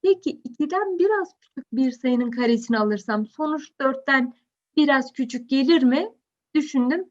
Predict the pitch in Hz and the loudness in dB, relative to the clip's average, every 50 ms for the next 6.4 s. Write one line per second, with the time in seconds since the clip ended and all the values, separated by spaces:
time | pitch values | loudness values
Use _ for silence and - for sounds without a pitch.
0 | _ - 233 233 240 277 381 415 - - 269 262 202 196 240 330 - - _ _ | _ -2 2 2 2 2 2 -2 -2 0 0 2 2 2 0 0 -2 -12 _ _
1 | - - _ _ - 196 233 262 285 294 302 277 254 254 269 311 - _ _ _ | -20 -20 _ _ -4 0 2 4 4 4 4 2 2 2 2 0 -4 _ _ _
2 | - 226 233 254 269 294 285 285 - 277 262 247 247 233 240 233 196 220 220 233 | -10 -4 0 0 0 0 -2 -4 -6 -4 -2 -2 -2 -4 -6 -6 -2 -2 0 0
3 | 262 277 262 240 214 226 220 214 214 - 226 202 214 214 214 208 - - 285 302 | 0 0 -2 -2 0 0 -2 -2 -2 -4 -4 -2 -2 -2 -2 -2 -4 -2 0 0
4 | 339 349 349 - _ _ _ _ _ _ - 226 233 240 247 240 226 190 202 190 | 0 0 -2 -8 _ _ _ _ _ _ -6 -4 -2 -2 -2 -2 -2 -2 -2 -2
5 | - _ _ - 285 294 311 311 330 330 _ _ _ - 190 196 196 185 180 165 | -6 _ _ -6 -4 -4 -4 -4 -6 -8 _ _ _ -6 -4 -2 -2 -2 -4 -4
6 | 185 233 277 320 349 349 _ | -4 -4 -4 -4 -4 -6 _